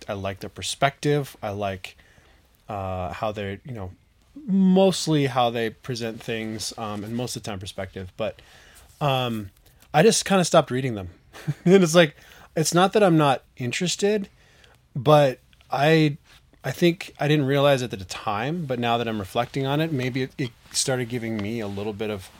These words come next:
cause for anxiety, even though it comes from a, you know, a more hopeful worldview.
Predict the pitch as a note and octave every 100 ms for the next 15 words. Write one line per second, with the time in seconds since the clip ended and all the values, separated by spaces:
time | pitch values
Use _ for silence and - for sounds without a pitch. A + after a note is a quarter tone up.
0 | - - - - - - A2 A#2 - -
1 | A2 G#2+ G2 F#2 G#2 B2+ F#3+ A3+ A3 D#3
2 | - D3 C#3 - C3 A#2+ G#2+ G2 F#2 _
3 | - B2+ A2 G2 F#2 - - _ _ _
4 | _ _ _ _ - A#2+ A#2+ A2+ - -
5 | D3+ - - B2 A2 G#2 - _ _ C3
6 | A2 A2+ G#2 G2 G#2 G#2